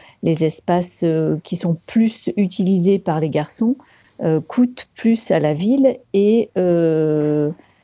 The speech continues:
sont plus dédiés, euh, aux garçons. Et ça, c'est une inégalité rien que dans l'usage de l'espace public,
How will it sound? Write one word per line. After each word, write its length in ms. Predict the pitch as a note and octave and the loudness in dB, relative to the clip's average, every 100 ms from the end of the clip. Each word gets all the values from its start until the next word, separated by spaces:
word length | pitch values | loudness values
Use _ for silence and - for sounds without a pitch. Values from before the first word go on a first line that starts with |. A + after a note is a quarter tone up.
| _ | _
sont 280 | - G#3 F#3 | -8 -2 -2
plus 340 | F3 - A3+ | -2 0 0
dédiés, 680 | E3+ G3 F3 E3 F#3+ G#3 G#3 - | 2 2 2 2 2 4 2 0
euh, 580 | E3+ D#3 D3+ C#3+ C#3 A#2+ - _ | -2 0 0 -2 -2 -6 -10 _
aux 100 | F#3+ | 0
garçons. 360 | F3+ E3 - B3 | 0 0 0 0
Et 80 | A#3 | 0
ça, 120 | A#3 | -4
c'est 280 | - F3+ - | -4 -6 -2
une 160 | F3+ | 0
inégalité 680 | F#3 F3 D#3 E3 D#3+ - B3 | 0 0 0 -2 -4 -2 0
rien 380 | G3 F#3+ A#3 C4 | 0 0 2 0
que 120 | B3+ | 0
dans 180 | F#3 F3+ | -2 0
l'usage 540 | F3+ G3 F3+ G3 A3+ | 2 0 2 0 0
de 80 | F#3+ | 0
l'espace 420 | F3+ F3 - F3 | -2 -2 -4 -6
public, 540 | F3 F#3 D#3 G#3+ A#3+ | -6 -6 -2 -2 -4